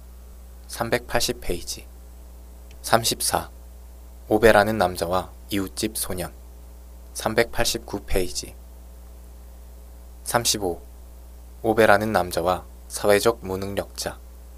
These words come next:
사백 페이지. 삼십육. 오베라는 남자와 위스키 한 잔. 사백십 페이지. 오베라는 남자와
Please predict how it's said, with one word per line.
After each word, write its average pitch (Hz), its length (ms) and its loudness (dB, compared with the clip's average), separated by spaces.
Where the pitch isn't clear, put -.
사백 - 420 0
페이지. - 520 -6
삼십육. 113 580 -2
오베라는 104 520 6
남자와 87 500 0
위스키 - 420 -4
한 90 200 -4
잔. - 180 -10
사백십 - 560 0
페이지. - 480 -6
오베라는 113 480 8
남자와 90 500 2